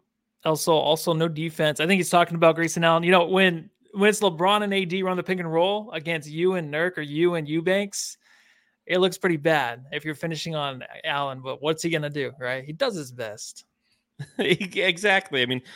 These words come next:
Speaker 2: he's not gonna be that lockdown defender.
Speaker 1: No.
Speaker 2: Uh, you
Speaker 1: Never
Speaker 2: have him
Speaker 1: thought of
Speaker 2: in
Speaker 1: him
Speaker 2: there.
Speaker 1: that way.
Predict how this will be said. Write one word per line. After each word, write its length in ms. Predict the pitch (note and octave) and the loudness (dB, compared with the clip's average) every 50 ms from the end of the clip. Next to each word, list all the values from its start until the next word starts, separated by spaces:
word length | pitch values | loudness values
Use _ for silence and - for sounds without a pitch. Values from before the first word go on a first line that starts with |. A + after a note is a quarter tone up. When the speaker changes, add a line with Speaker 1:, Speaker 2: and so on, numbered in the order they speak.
| - - _ | -20 -12 _
Speaker 2:
he's 160 | - F3 D#3+ | -4 -2 0
not 180 | F3+ F#3 F#3 - | 2 2 2 2
gonna 140 | F3+ D#3 C#3+ | 0 0 0
be 160 | C3+ C#3 C#3 | 0 0 2
that 260 | B2+ C3 B2+ A2+ F2 | 4 4 4 4 2
lockdown 640 | A#2 A#2+ B2+ C3 C3 C3 - - C3+ B2+ B2 A#2 G#2+ | 0 0 0 0 0 -2 -2 0 2 2 2 2 -2
defender. 640 | G2+ - - C3 B2+ C3+ B2+ A2 G2+ G#2 B2 - - - - - _ _ - | -4 -2 0 0 0 2 2 2 2 2 0 -2 -8 -20 -20 -20 _ _ -4
Speaker 1:
No. 120 | E3 F3+ | 0 4
Speaker 2:
Uh, 260 | - - A2 G#2+ G2+ - - A2 - - | 4 6 6 6 4 2 -4 -12 -12 -4
you 220 | C3 C3+ C#3 C#3+ | 0 2 2 2
Speaker 1:
Never 120 | C#3 D3+ | 4 4
Speaker 2:
have 180 | D#3 D#3 D#3+ D3+ | 4 4 4 4
him 140 | E3 E3 D#3 | 0 0 2
Speaker 1:
thought 60 | D3 | 2
of 40 | C#3+ | 0
Speaker 2:
in 60 | C#3 | 2
Speaker 1:
him 60 | C#3 | 2
Speaker 2:
there. 240 | C#3 C3+ C#3 C#3+ D#3+ | 4 4 4 4 2
Speaker 1:
that 80 | E3 - | 0 -4
way. 40 | A#2+ | -8